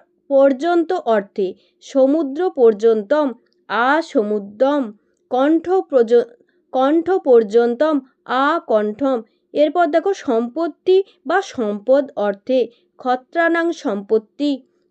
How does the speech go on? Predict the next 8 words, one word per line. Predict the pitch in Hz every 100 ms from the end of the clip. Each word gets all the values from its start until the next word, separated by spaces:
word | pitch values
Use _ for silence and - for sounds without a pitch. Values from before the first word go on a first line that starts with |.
| -
সখত্রম, | 294 330 339 - 196 190 - 247 277 254 - _ _ _
আনুপূর্ব | - 233 320 320 349 349 359 403 349
বা | 220 254 233 269 _ _ _
ক্রম | 302 320 349
অর্থে, | 277 214 - 214 180 - _ 214
জ্যেষ্ঠস্য | 226 277 330 - 381 370 - 392 -
আনুপূর্বেণ | 214 214 277 339 254 233 220 233 233 285 302 285 _ _
অনুজ্যেষ্ঠম | 220 226 302 277 220 214 - 277 302